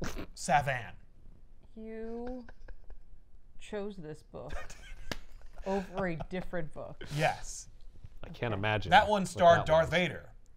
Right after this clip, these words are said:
Speaker 3: Ah.
Speaker 1: It was called Ghost Prison.
Speaker 3: <laughs> Ghost Pri-, Star Wars Ghost Prison.
Speaker 1: Actually, it's called Star Wars Darth Vader Ghost Prison.
Speaker 3: Oh.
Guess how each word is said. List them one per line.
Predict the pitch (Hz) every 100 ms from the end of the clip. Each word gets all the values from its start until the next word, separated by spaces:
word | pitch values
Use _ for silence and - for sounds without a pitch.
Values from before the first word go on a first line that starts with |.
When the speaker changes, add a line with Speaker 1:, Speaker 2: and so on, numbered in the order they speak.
| -
Speaker 3:
Ah. | 143 156 123 87 82 - 180
Speaker 1:
It | 170
was | 156
called | - 156 110 -
Ghost | 151 156 - -
Prison. | - 98 - - - - - - - -
Speaker 3:
<laughs> | - - - - - - - - - - - - - - - - - - - - - -
Ghost | 160 220 - -
Pri-, | 202 - -
Star | - 185 180 190
Wars | 170 170 160 123
Ghost | - 151 143 -
Prison. | 120 113
Speaker 1:
Actually, | 165 175
it's | -
called | - 120 110
Star | - 170 165 160
Wars | 151 147 123
Darth | 110 147 151 117
Vader | 135 135 123 113
Ghost | 123 123 -
Prison. | - - - 960 906 - - - - - - - -
Speaker 3:
Oh. | 120 120 104 85 87